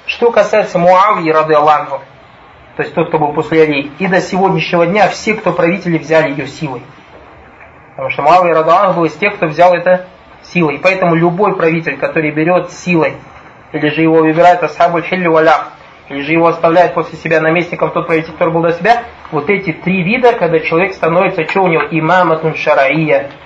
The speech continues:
Имама шараия, то есть он становится имамом для мусульман. С условием, чтобы он был, конечно, мусульманин. Куллюхум танаакиду лягум имаматун шараия. То есть эти люди становятся имамами шариатскими.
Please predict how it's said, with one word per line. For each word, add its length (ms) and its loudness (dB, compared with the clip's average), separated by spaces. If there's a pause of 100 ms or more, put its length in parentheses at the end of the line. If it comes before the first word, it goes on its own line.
(300)
Имама 540 0
шараия, 440 0
то 80 -8
есть 140 -8
он 60 -10
становится 320 -4
имамом 260 0
для 80 -4
мусульман. 440 -4 (240)
С 40 -14
условием, 240 -2
чтобы 200 -4
он 40 -6
был, 80 -4
конечно, 380 -4
мусульманин. 420 -4 (600)
Куллюхум 600 4
танаакиду 680 2
лягум 360 2
имаматун 540 0
шараия. 560 0
То 120 -4
есть 120 -6
эти 160 -2
люди 240 -2
становятся 540 0
имамами 560 0
шариатскими. 600 0